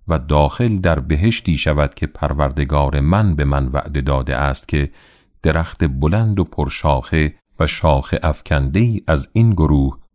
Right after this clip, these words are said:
درختان آن را در بهشت خلد غرس کند، باید در تحت ولایت علی ابن ابی طالب و ذریهٔ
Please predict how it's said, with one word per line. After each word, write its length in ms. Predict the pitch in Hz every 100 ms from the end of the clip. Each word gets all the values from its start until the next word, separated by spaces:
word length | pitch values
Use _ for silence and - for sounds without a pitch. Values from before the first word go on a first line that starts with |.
| _ 76
درختان 680 | 80 78 - - 110 113 95
آن 320 | - 78 64
را 280 | 76 73 67
در 160 | 73 65
بهشت 520 | 69 71 69 - 71
خلد 560 | - 98 110 101 73
غرس 540 | - - 71 67 67 -
کند، 440 | 82 92 120 135 - _ _ _ -
باید 520 | 69 62 67 113 -
در 220 | 80 117 -
تحت 340 | 117 113 -
ولایت 840 | 110 85 69 62 60 95 - 113 -
علی 260 | 67 65 67
ابن 260 | 62 - -
ابی 260 | 69 67
طالب 520 | 62 73 62 65 117 135 - _ _ _ -
و 80 |
ذریهٔ 680 | 71 71 65 64 62 65 67